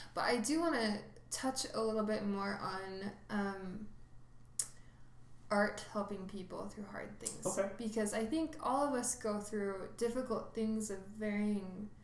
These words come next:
Speaker 1: um, like, degrees and varying types, right?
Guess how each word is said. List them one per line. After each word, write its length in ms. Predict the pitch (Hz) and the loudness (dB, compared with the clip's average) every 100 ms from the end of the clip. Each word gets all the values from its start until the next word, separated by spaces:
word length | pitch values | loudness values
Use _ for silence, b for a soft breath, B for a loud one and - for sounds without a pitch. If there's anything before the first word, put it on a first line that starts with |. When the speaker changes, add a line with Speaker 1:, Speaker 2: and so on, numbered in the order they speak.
| b b b b b - - | b b b b b -14 0
Speaker 1:
um, 600 | 208 196 185 165 170 208 - - - - - - - - 214 | 2 2 0 -6 -8 -10 -12 -16 -16 -16 -16 -14 -14 -10 -4
like, 440 | 196 175 - - - 202 - - | -2 -2 -6 -12 -10 -12 -12 -4
degrees 920 | 208 190 233 277 277 269 262 247 - | -4 -2 -2 0 2 2 2 0 -2
and 180 | 190 185 | -4 -4
varying 720 | 185 185 185 185 175 175 180 - - - - - - | -2 -2 -2 -4 -6 -6 -8 -10 -14 -14 -14 -14 -12
types, 720 | - 196 202 254 - - - - | -6 2 2 2 0 0 0 -2
right? 340 | 196 202 254 | 0 0 0